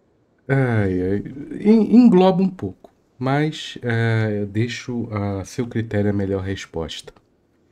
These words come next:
Acredito que seja o rumo da conversa, sabe, dona Quitéria? A senhora me corrija se eu tiver enganado. Qual a função de uma pombogira sob seu médium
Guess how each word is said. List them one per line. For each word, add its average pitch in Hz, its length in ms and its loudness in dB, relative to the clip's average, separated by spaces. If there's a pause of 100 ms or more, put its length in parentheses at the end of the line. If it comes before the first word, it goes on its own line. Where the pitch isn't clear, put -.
(760)
Acredito 190 480 0
que 170 140 0
seja 143 320 0
o - 20 -2
rumo 117 240 0
da 107 120 0
conversa, 90 560 -8
sabe, 95 240 -8
dona 87 140 -10
Quitéria? 87 300 -8
A 82 40 -8
senhora 107 260 0
me 110 80 -2
corrija 101 420 0
se - 80 -10
eu 107 60 -6
tiver 98 280 -6
enganado. 85 540 -8 (1120)
Qual 226 200 6
a 226 60 4
função 123 760 -2 (1200)
de 104 440 -2 (180)
uma 151 220 2
pombogira 113 720 0
sob 98 280 -8
seu 87 240 -6
médium 120 560 0